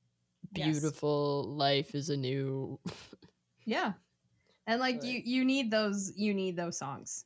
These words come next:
Speaker 1: I think, on a self-care playlist. Like, it's not just about everything else. Sometimes you just need to hear someone say, "It's, it's gonna be good. <laughs> You'll be
Speaker 2: Mm-hmm.
Speaker 1: fine."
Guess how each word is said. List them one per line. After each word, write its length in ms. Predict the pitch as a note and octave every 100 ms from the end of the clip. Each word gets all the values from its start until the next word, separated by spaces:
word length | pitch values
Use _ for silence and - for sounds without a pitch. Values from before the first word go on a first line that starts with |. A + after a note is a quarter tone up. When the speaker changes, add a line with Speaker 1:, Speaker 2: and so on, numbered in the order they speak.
| -
Speaker 1:
I 120 | F3
think, 280 | F3 D#3+ C#3+
on 120 | F3+ E3+
a 40 |
self-care 480 | F3 E3+ D#3+ - D#3+
playlist. 380 | - - - - -
Like, 140 | F#3+
it's 160 | G#3 G#3+
not 220 | A3 G#3+
just 280 | G3+ G3+ G3+
about 440 | F3+ E3+ E3 - _ _ _ _ _ - _ _ -
everything 400 | G#3 G#3 G#3+ F#3
else. 200 | D#3 -
Sometimes 440 | A3 G#3+ G#3+ A3
you 80 | G#3+
just 180 | G#3 A3+
need 160 | A#3
to 60 | A3+
hear 180 | G#3 A3
someone 460 | - F#3+ F#3 F#3
say, 380 | F#3+ F3+ F3+ D#3+
"It's, 160 | F3 -
it's 160 | A3+
gonna 160 | - C4
be 100 | C4+
good. 280 | B3 G#3+ G#3+ _ -
<laughs> 80 | G4 F4+ B4+ - _ _ _
You'll 220 | - C4 A3
be 120 | D4+
Speaker 2:
Mm-hmm. 20 |
Speaker 1:
fine." 520 | F#3 G3+ B3 B3+ B3